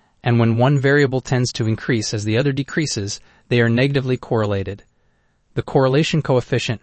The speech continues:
which ranges between negative one and positive one, quantifies the strength of this relationship. A coefficient close to positive one indicates a strong positive correlation,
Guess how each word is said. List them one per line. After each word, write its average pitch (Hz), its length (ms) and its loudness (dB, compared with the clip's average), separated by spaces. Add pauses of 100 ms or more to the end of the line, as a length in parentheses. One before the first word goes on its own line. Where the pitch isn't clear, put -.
(120)
which - 240 -4
ranges 131 320 0
between 120 480 -2
negative 135 340 0
one 127 200 0
and 120 180 -4
positive 127 440 -2
one, 98 280 -6 (360)
quantifies 156 580 -2
the 135 80 -4
strength - 380 -4
of 113 120 -6
this 113 240 -6
relationship. 110 640 -4 (600)
A 120 80 -6
coefficient 139 560 0
close 143 280 -2
to - 80 -4
positive 131 500 -2
one 110 200 -2
indicates 117 520 -4
a 110 80 -6
strong 160 420 -4
positive 127 460 -4
correlation, 110 720 -4